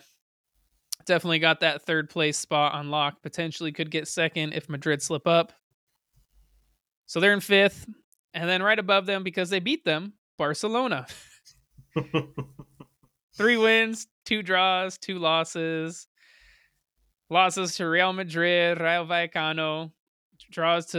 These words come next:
Speaker 1: Girona and Getafe, but the big win over Atleti. Keeps them relevant.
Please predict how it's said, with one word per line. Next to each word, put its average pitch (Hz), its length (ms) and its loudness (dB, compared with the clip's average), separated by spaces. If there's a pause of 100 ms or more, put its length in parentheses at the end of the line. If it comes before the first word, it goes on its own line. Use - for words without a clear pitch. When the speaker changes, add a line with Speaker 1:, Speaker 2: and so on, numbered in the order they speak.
Speaker 1:
Girona 170 840 0
and 170 140 -10
Getafe, 151 800 -2 (100)
but - 100 -20
the 143 60 -10
big 165 220 -2
win 160 200 -2
over 160 180 -4
Atleti. 135 560 -2 (2000)
Keeps 175 200 2
them 165 140 2
relevant. 139 400 2